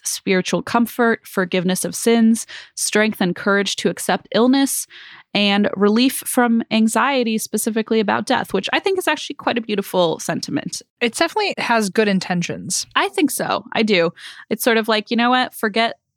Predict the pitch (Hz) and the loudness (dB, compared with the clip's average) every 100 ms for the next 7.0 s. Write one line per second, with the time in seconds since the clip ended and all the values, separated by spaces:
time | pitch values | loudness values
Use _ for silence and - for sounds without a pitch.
0 | _ 220 220 214 214 214 202 190 - 185 | _ -4 0 2 2 0 0 0 -2 -4
1 | - - _ - 196 180 165 - 285 294 | -8 -14 _ -2 0 0 0 0 0 0
2 | - - - _ _ _ _ _ - 190 | -4 -10 -14 _ _ _ _ _ -12 -2
3 | 226 220 202 214 240 247 - 226 226 202 | 2 2 2 2 0 -2 -2 -2 -2 0
4 | 208 220 247 254 302 240 254 190 214 208 | 4 4 4 4 4 2 0 -2 -2 0
5 | 196 - 254 262 254 240 262 294 339 285 | -2 0 -2 0 -2 0 0 0 -2 -2
6 | 269 233 220 196 170 - 165 - - | -2 0 0 0 -4 -6 -8 -6 -8